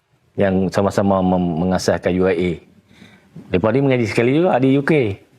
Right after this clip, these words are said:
Antara yang menghidupkan Malaysia Hall di London, Ustaz Izan dengan Prof Jamil lah. Jadi balik, <clears throat> Datuk, uh, Prof Jamil mai, uh, kembangkan,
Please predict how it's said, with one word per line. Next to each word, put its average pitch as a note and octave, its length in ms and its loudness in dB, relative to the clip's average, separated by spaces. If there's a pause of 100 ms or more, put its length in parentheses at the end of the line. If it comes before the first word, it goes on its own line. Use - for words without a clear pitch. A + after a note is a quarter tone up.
(760)
Antara G#2+ 360 0
yang A2 200 0
menghidupkan G#2 640 0
Malaysia G2+ 320 2
Hall G#2+ 240 0
di G2 120 -2
London, A2 440 0 (1200)
Ustaz - 320 0
Izan G2 320 0
dengan F#2 400 -2
Prof F#2 160 -2
Jamil G#2+ 360 -4
lah. G#2 40 -14 (800)
Jadi G2 240 0
balik, G2+ 320 0 (340)
<clears throat> F#2 400 -2
Datuk, E2 460 0 (100)
uh, F2 300 0
Prof E2+ 240 -2
Jamil F#2 240 0
mai, A#2 320 -2 (800)
uh, E2+ 160 0
kembangkan, F#2+ 580 0